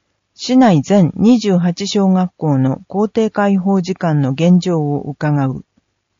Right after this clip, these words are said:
教育指導担当部長。四月から九月は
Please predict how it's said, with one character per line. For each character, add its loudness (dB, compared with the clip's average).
教 0
育 -4
指 -6
導 -2
担 -2
当 -4
部 -6
長。 -8
四 -4
月 2
か -2
ら -4
九 -2
月 0
は -4